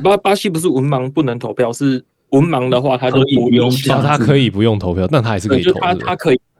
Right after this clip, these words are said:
Speaker 1: 投票，对，对，对。
Speaker 3: 哦，那这样选择还算挺多的嘛。那，那个，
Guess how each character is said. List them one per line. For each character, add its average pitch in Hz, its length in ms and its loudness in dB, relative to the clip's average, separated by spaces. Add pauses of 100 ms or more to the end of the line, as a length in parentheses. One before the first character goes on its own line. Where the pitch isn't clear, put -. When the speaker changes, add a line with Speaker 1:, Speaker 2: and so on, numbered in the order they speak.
(160)
Speaker 1:
投 98 140 -8
票， - 320 -10
对， 107 140 -6
对， 107 180 -8
对。 - 220 -12
Speaker 3:
哦， 87 440 -8 (220)
那 185 160 0
这 180 80 2
样 170 60 2
选 98 200 -2
择 90 140 -4
还 110 80 0
算 123 140 2
挺 85 180 -6
多 98 180 0
的 101 80 -2
嘛。 80 120 -8 (320)
那， 127 180 4
那 147 140 4
个， 113 200 2